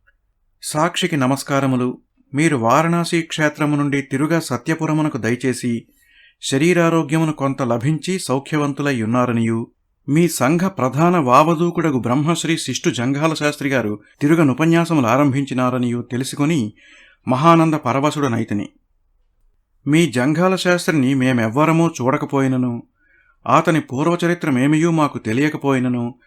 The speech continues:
మీ సంఘస్థాపనకు పూర్వము ఆతని పేరు మేమెన్నడూ వినకపోయినను,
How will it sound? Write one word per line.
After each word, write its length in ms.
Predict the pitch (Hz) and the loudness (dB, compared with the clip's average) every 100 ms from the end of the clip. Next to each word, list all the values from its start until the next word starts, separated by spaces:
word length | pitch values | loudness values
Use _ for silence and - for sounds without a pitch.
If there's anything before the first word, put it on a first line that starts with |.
| _ _ _ 139 | _ _ _ 0
మీ 140 | 156 | 2
సంఘస్థాపనకు 840 | - 127 147 180 - 170 170 175 143 | 2 0 0 -2 0 0 2 0 -2
పూర్వము 480 | - 135 170 170 - | -6 -2 0 0 0
ఆతని 320 | 131 135 139 113 | -2 -2 -2 -2
పేరు 280 | 123 156 | -2 0
మేమెన్నడూ 540 | 165 147 120 113 143 156 | 2 0 0 0 0 -2
వినకపోయినను, 760 | 110 117 147 139 123 120 113 | -2 -2 -4 -4 -2 0 -2